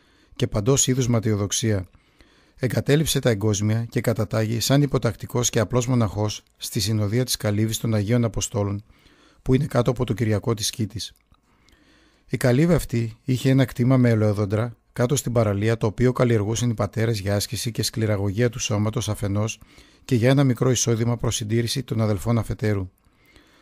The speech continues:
Ο Πατριάρχης Κύριλλος, παρόλη την προχωρημένη ηλικία του, πήγαινε πρώτος στο κτήμα να βοηθήσει και να δίνει θάρρος στους αδελφούς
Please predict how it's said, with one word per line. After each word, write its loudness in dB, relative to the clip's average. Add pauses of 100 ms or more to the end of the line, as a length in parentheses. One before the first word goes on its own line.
(440)
Ο -8
Πατριάρχης 0
Κύριλλος, -2 (160)
παρόλη 4
την -2
προχωρημένη 2
ηλικία 0
του, -6 (400)
πήγαινε 2
πρώτος 0
στο -4
κτήμα 0
να 2
βοηθήσει -2
και 2
να 2
δίνει 2
θάρρος 0
στους -4
αδελφούς -4